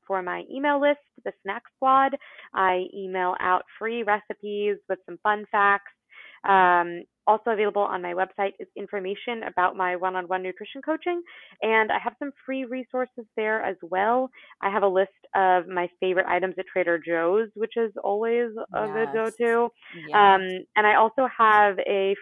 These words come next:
Speaker 1: free download of my Total ten, which are the ten foods that I try to eat personally every day, uh,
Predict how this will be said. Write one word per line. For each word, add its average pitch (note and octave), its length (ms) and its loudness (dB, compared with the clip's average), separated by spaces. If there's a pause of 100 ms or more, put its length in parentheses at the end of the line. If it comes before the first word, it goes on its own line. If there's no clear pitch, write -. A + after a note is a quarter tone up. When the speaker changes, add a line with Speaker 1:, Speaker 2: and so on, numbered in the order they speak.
Speaker 1:
free C#4+ 140 -4
download C4 380 0
of F#3 180 -2
my F#3+ 300 0 (240)
Total G#3 280 -2 (200)
ten, G3 300 -8 (420)
which - 200 0
are F#3 280 6
the F3+ 180 2 (120)
ten A3 280 0
foods G3+ 360 -2
that F#3 200 2
I F#3 360 2
try G3+ 140 -2
to F#3+ 80 -6
eat G3+ 220 -14
personally G#3 640 -6
every F#3+ 260 -6
day, F#3 420 -2 (380)
uh, F#3 220 4